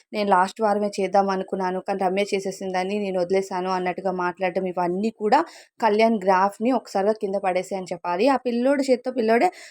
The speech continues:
ఆటని పాడు చేసుకుంటున్నాడు. అంటే కన్ఫ్యూజన్‌లో ఉన్నాడు, చాలా కన్ఫ్యూజన్‌లో ఉన్నాడని క్లియర్‌గా అర్థమవుతుంది. ఇటు ఇమ్ము, ఇమ్ము హైలో ఉన్నాడు, ఇమ్ముకి సపోర్ట్ చేయాలా, లేకపోతే అటు తనుజ గ్రాఫ్ హైగా ఉందా, తనుజని సపోర్ట్ చేయాలా, లేకపోతే నా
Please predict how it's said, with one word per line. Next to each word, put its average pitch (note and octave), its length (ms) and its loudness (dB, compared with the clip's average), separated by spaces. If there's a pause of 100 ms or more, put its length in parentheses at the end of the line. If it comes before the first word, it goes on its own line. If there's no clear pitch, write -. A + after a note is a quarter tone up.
(180)
ఆటని B3+ 460 4
పాడు G#3+ 300 2
చేసుకుంటున్నాడు. G#3+ 560 2
అంటే B3+ 220 2
కన్ఫ్యూజన్‌లో C#4 640 4
ఉన్నాడు, F3 340 2 (180)
చాలా G#3+ 260 2
కన్ఫ్యూజన్‌లో C4 520 2
ఉన్నాడని A#3 320 0
క్లియర్‌గా A3+ 380 2
అర్థమవుతుంది. G3+ 540 -2 (280)
ఇటు A#3+ 160 0
ఇమ్ము, A3 300 2 (320)
ఇమ్ము A3 240 2
హైలో G#3+ 300 2
ఉన్నాడు, G#3 220 0
ఇమ్ముకి G3+ 280 -4
సపోర్ట్ G3+ 280 0
చేయాలా, F#3+ 360 4
లేకపోతే G3 340 -2
అటు G3+ 160 -6
తనుజ F3+ 300 -6 (220)
గ్రాఫ్ G3+ 280 0
హైగా G3 320 0
ఉందా, G3 240 0
తనుజని G3+ 400 -2
సపోర్ట్ G3 320 -4
చేయాలా, F#3+ 300 2 (260)
లేకపోతే A3 360 0
నా F#3+ 160 0